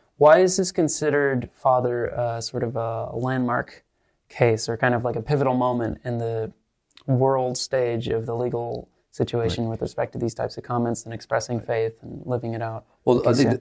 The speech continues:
Speaker 2: the, the, the main issue that I tried to bring up in the article is what's, what we see happening in Finland in this particular case is that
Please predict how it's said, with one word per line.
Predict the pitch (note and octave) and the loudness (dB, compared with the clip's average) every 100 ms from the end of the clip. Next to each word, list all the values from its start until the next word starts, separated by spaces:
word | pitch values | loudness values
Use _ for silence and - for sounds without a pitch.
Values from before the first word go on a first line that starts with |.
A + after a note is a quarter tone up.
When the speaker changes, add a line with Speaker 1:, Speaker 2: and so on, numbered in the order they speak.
| A2 | -2
Speaker 2:
the, | |
the, | - G#2 | 0 0
the | G2+ G2+ | 0 2
main | A#2+ D3 | 4 6
issue | G#2+ G#2+ | 4 2
that | G2+ | 2
I | G2+ | 2
tried | - G#2+ G2+ | 2 2 2
to | G2 | 2
bring | F#2+ G2+ | 0 0
up | G2 | 0
in | F2+ | -2
the | F#2 | 0
article | G2+ A2+ G#2+ - F#2 - - - | 4 6 4 0 -2 -4 -14 2
is | A2+ G#2 G#2 | 4 4 2
what's, | A#2+ G#2 - | 0 -2 0
what | A2+ | 2
we | G#2+ | 2
see | - C3+ A#2 | 2 2 4
happening | A2 G#2 F#2+ F#2 | 4 4 2 2
in | E2 | 0
Finland | - - C3 F2+ G2+ | 0 2 4 4 2
in | F#2+ | 0
this | F#2 | -2
particular | - F2+ F2+ F2+ | -4 -2 -2 -2
case | F#2 F#2 F2+ | 0 0 0
is | F#2 | -2
that | G2+ F#2+ | 2 2